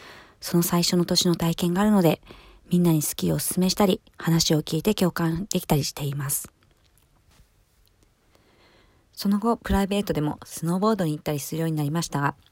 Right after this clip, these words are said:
その教会のキャンプでの体験は、思いがけない神様からのプレゼントとして心に残っています。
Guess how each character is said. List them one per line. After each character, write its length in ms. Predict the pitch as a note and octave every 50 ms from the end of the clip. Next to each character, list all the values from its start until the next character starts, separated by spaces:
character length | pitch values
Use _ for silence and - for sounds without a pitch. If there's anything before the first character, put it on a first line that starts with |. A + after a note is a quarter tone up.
| _ _ _ _ _ _ - - - - - - - - - - -
そ 140 | - - E3+
の 80 | F3+
教 200 | F3 - F#3+ F#3+
会 160 | - - G3
の 100 | G3+ G3+
キ 100 | - -
ャ 20 | A3+
ン 40 | A#3
プ 80 | - -
で 100 | F#3 F3
の 80 | E3
体 220 | D#3 - D#3+ D#3 D3+
験 200 | - D#3+ D3+ D3
は、 200 | D#3 E3 F3+ - _ _ _ - - - _ _ _
思 280 | - D3 C#3 D#3 E3+ F3+
い 40 | G3
が 80 | G#3
け 120 | - - A#3+
な 80 | B3 B3
い 60 | A#3
神 180 | - G#3 G3+
様 220 | F3 - E3+ D#3 D3
か 120 | - D3
ら 60 | C#3+
の 80 | C#3 C#3
プ 120 | - -
レ 80 | D#3 E3
ゼ 120 | - -
ン 80 | G#3+ G3+
ト 120 | - F3
と 100 | - -
し 80 | D3+ -
て 220 | - F3 F#3 - _ - - - _ _
心 280 | - - - E3+ F3
に 80 | E3 C#3
残 240 | C#3+ C#3 - E3+ E3+
っ 40 |
て 140 | D#3 C#3 E3+
い 80 | D#3 C3+
ま 160 | C3+ D3 D3+
す。 160 | - - -